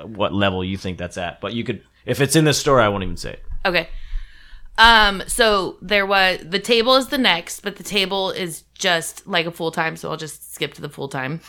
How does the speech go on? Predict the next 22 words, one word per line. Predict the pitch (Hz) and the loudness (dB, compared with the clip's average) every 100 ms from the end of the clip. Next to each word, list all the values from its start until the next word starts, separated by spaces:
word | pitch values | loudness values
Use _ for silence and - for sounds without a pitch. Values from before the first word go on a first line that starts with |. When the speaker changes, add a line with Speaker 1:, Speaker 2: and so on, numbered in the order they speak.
| - | 2
Speaker 1:
Yeah, | 156 - - | 2 2 -8
okay. | 139 123 117 _ _ - | -4 -2 -4 _ _ -14
Speaker 2:
A | |
table | - 240 220 | 2 4 4
is | 240 | 2
a | 202 | 2
shorter | - 202 170 156 | 0 0 0 -2
full-time. | 156 143 139 - - _ _ _ _ _ - | -4 -8 -8 -12 -20 _ _ _ _ _ -14
A | |
full-time | - 269 294 320 | -4 0 2 2
is | 330 | 0
the | 330 | -2
same. | 269 240 240 | 2 2 2
You | 233 | -2
sit | - 208 | -4 -4
at | 214 | -4
a | 269 | -6
table. | 247 202 170 160 165 180 _ _ | -2 -2 0 -2 -4 -8 _ _
You | - | -8
can't | 175 165 | -6 -6
smile, | - 180 170 170 165 - - - | -4 0 2 0 -2 -10 -18 -20
spoke. | - - 175 165 | -20 -6 -4 -4